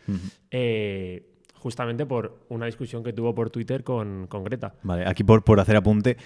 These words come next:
Speaker 1: Greta, eh, chicos, Paula, Carla y Cristian, Greta Thunberg sí que controlamos, ¿no? ¿Quién es? Controlamos. Andrew Tate,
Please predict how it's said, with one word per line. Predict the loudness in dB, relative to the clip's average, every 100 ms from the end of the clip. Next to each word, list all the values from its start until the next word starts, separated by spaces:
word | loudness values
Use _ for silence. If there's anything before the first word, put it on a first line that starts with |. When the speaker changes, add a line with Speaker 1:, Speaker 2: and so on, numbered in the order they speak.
| -18
Speaker 1:
Greta, | -8 -4 -2 -2 -2 -4
eh, | -4 -6
chicos, | -4 -2 -2 -4 -8
Paula, | -2 0 2 2
Carla | 0 -2 -2 -2
y |
Cristian, | -4 -4 -4 -2
Greta | -2 -2 0
Thunberg | 0 0 -2
sí | -4
que | -4
controlamos, | -4 -4 -6 -6 -10 -10
¿no? | -10
¿Quién | -8 -10
es? | -12 -18 _ _ _ _
Controlamos. | _ _ _ _ _ _ _ -4
Andrew | 0 4 4
Tate, | 4 2